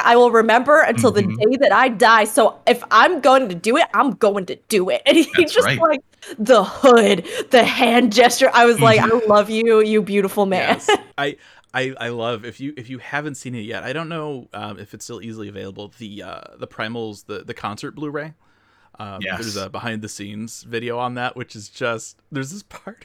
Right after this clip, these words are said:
Speaker 3: where, where Koji's like, like, "Look at me, like, I'm here with all these, like,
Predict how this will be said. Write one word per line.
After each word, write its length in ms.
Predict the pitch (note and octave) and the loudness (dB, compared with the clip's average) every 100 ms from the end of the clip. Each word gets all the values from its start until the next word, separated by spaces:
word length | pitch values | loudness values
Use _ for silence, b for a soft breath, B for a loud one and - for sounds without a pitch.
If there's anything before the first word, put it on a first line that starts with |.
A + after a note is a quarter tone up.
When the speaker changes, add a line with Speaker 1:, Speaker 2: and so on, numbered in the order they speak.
| _ | _
Speaker 3:
where, 200 | F3 - _ B D4 A3 - | -10 -10 _ B -18 -18 -8
where 120 | F3 | -8
Koji's 480 | - C3+ C#3+ D#3 D#3+ | -4 -2 -2 -4 -8
like, 240 | F3 D3 | -8 -8
like, 240 | D#3+ D#3+ - _ | -10 -10 -14 _
"Look 180 | A#3 F#3 | -10 -10
at 100 | D#3 | -8
me, 220 | F3 A#2+ | -6 -4
like, 180 | A#2 B2+ | -4 -6
I'm 120 | C3+ | -6
here 160 | D#3 | -4
with 100 | D3+ | -4
all 160 | C#3 C#3+ | -4 -4
these, 160 | D3 C#3+ | -4 -4
like, 240 | C3 A2+ | -6 -6